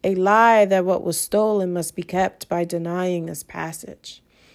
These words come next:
I'd like to invite my friends to sit at our table. Let us discuss the wine we toast, made out of the blood and tears of ourselves we call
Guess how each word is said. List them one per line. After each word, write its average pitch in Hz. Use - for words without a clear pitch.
I'd 190
like 202
to 220
invite 185
my 170
friends 175
to -
sit 196
at 180
our 170
table. 175
Let 220
us 214
discuss 196
the -
wine 214
we 240
toast, 190
made 185
out 180
of 180
the 185
blood 196
and 226
tears 214
of 196
ourselves 196
we 180
call 180